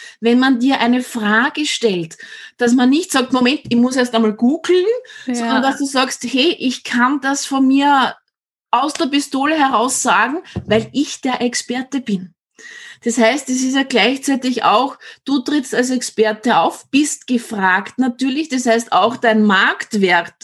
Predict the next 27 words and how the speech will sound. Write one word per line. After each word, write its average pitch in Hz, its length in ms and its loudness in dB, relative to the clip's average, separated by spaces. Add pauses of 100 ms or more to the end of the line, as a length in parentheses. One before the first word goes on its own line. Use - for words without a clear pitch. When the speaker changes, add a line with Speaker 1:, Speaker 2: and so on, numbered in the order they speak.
Speaker 1:
steigt 165 640 -2
dadurch, 233 500 0 (680)
aber 262 200 2
gleichzeitig 277 800 -2
steigt 247 380 -2
auch 269 220 2
dein 277 200 0
Selbstwertgefühl 220 1300 -2
und 220 140 0
dein 240 120 2
Selbstbewusstsein. 220 1120 -2
Du 214 120 2
trittst 277 420 -4
selber 254 300 -2
ganz 254 380 -2
anders 233 380 0
auf, 220 380 -2 (320)
weil 208 160 0
du 233 100 2
weißt, 202 380 0
es 233 200 0
ist 285 280 -2
dort 247 180 -2
drinnen 262 300 0
in 247 120 4
meiner 226 240 0
Birne 226 460 0